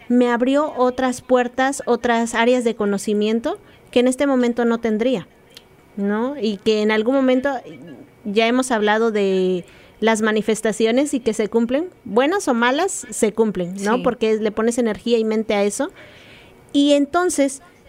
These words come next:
Speaker 1: e-, eso fue lo que pasó conmigo, ¿no? Ya después de tomar terapia y muchos cursos,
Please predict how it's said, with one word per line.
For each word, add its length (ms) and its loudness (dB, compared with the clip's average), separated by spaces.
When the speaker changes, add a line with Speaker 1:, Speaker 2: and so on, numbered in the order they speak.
Speaker 1:
e-, 220 2
eso 260 2
fue 160 0
lo 100 0
que 100 -2
pasó 300 -4
conmigo, 420 -2
¿no? 280 -4
Ya 260 0
después 880 0
de 500 2
tomar 560 0
terapia 920 0
y 180 -2
muchos 400 -2
cursos, 420 -2